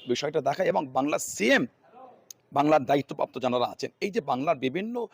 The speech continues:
মানুষ বিভিন্ন রাজ্যে, আজকে দেখে তো মনে হচ্ছে ভারতবর্ষের এক একটা রাজ্য মনে এক একটা রাষ্ট্রই রূপান্তরিত হয়েছে। বাংলার মানুষ ওই রাজ্যে গেলে টর্চার, ওই রাজ্যে মানুষ আর এক রাজ্যে টর্চার, যেন মনে হচ্ছে ভারতবর্ষে যত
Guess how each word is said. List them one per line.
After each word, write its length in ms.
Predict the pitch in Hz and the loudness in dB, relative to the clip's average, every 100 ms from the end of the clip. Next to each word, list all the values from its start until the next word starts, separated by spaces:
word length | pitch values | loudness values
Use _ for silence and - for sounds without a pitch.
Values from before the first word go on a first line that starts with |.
| - - _ - | -16 -20 _ -4
মানুষ 340 | 160 208 240 - _ | 0 2 2 -2 _
বিভিন্ন 460 | 120 135 202 240 233 | -2 0 2 0 2
রাজ্যে, 360 | 139 117 101 - - | 0 0 -4 -6 -8
আজকে 240 | 170 - 190 | -10 -8 -6
দেখে 220 | 208 220 | -6 -6
তো 80 | 196 | -4
মনে 180 | 156 | -4
হচ্ছে 280 | 156 185 214 | -6 -8 -6
ভারতবর্ষের 680 | 139 - 117 120 120 139 - | -6 -4 -4 -2 -4 -6 -6
এক 140 | - 185 | -10 -10
একটা 220 | - 156 117 | -8 -2 -2
রাজ্য 220 | 107 135 | -2 -6
মনে 180 | 180 180 | -4 -6
এক 100 | - | -6
একটা 160 | - 131 | -8 -2
রাষ্ট্রই 360 | 127 - 185 | -2 -4 -6
রূপান্তরিত 600 | 135 - 139 135 175 190 | -6 -4 -6 -4 -6 -2
হয়েছে। 340 | 120 - - - _ _ _ 113 | -2 -4 -10 -14 _ _ _ 0
বাংলার 360 | 143 147 147 - - | 2 4 4 2 -2
মানুষ 340 | 127 135 - | 0 0 0
ওই 140 | 135 139 | 0 2
রাজ্যে 260 | 127 110 | 0 0
গেলে 140 | 117 123 | -2 0
টর্চার, 380 | - 120 - 117 - | -2 -2 -4 -6 -4
ওই 100 | 147 | -2
রাজ্যে 260 | 131 113 | -2 0
মানুষ 180 | 127 131 - | -4 -4 -2
আর 100 | 139 | -2
এক 100 | 135 | 0
রাজ্যে 180 | 123 - | -2 -2
টর্চার, 280 | 127 - 151 - - | -2 0 -2 -6 -8
যেন 100 | - 147 | -2 0
মনে 100 | 165 | 0
হচ্ছে 140 | 151 | -2
ভারতবর্ষে 540 | 113 123 139 160 156 | 0 0 0 -2 -2
যত 200 | 156 160 | -6 -2